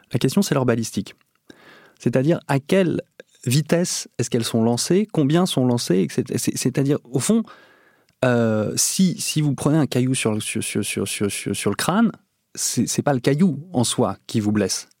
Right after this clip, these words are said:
c'est la vitesse à laquelle il vous parvient. Et d'une certaine façon, on est, on est, on est entré dans un espace où les images en tant que telles sont pas plus problématiques qu'elles l'étaient il y a quatre siècles. Elles sont problématiques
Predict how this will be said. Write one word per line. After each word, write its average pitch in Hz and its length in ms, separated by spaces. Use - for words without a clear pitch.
c'est - 120
la 120 100
vitesse 160 360
à 160 40
laquelle 135 280
il 131 80
vous 120 100
parvient. 113 380
Et - 40
d'une 180 160
certaine 175 340
façon, 208 540
on 135 200
est, 131 140
on 131 220
est, 123 180
on 120 160
est 120 80
entré 185 400
dans 131 200
un 117 100
espace 240 500
où 151 80
les 165 220
images 208 260
en 143 80
tant 135 140
que - 80
telles 143 220
sont 123 200
pas 165 160
plus 147 340
problématiques 117 800
qu'elles 107 220
l'étaient 147 400
il 139 60
y 123 60
a 107 100
quatre - 220
siècles. - 320
Elles 147 100
sont 233 160
problématiques 156 680